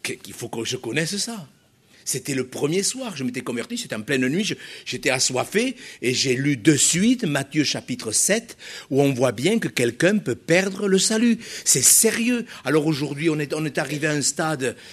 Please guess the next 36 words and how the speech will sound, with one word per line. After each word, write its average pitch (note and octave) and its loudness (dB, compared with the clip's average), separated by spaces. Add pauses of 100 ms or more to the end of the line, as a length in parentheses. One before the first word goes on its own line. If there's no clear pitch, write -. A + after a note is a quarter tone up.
où B2 -8
c'est F3+ 6
grave A#3 0
ce - -4
qui - -8
se D#3 -2
passe. C3 -2
Bon, D3+ 2
sûr D3+ -2
qu'à D3+ -2
Sainte-Agne, D3+ 0
vous C3+ -4
êtes D3 2 (300)
quand D3 2
même, F3+ 4
soyons C#3 0
honnêtes, F#3 2 (460)
on A2+ -8
va A2+ 0
être, G#2+ -8
on A#2 -6
va A#2+ -2
pas B2+ 0
quand C3 -4
même C3+ -2
faire B2+ -4
les C3 0
faux G3 8
humbles, A#2+ -2 (260)
mais B2+ -4
on B2+ 0
est C3+ 2
sérieux D#3 4
avec D3 4
la D3 2
parole. F#3+ -2